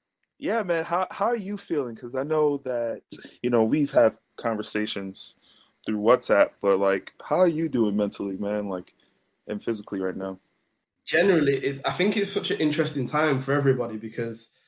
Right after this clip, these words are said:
Speaker 2: it's probably, like, the most testing time for people's physical and mental health, like, for a, a lifetime.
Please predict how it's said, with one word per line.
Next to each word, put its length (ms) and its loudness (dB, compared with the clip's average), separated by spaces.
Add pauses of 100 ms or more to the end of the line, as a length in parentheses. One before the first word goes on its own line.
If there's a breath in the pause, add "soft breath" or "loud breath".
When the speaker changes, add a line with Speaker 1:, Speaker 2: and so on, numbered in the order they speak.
(220)
Speaker 2:
it's 160 -18
probably, 600 8
like, 460 4
the 160 2
most 360 4
testing 460 4
time 540 6
for 260 2
people's 880 -4
physical 380 4
and 100 4
mental 260 4
health, 460 0 (200)
like, 260 2
for 200 -6
a, 260 2
a 60 -2
lifetime. 680 4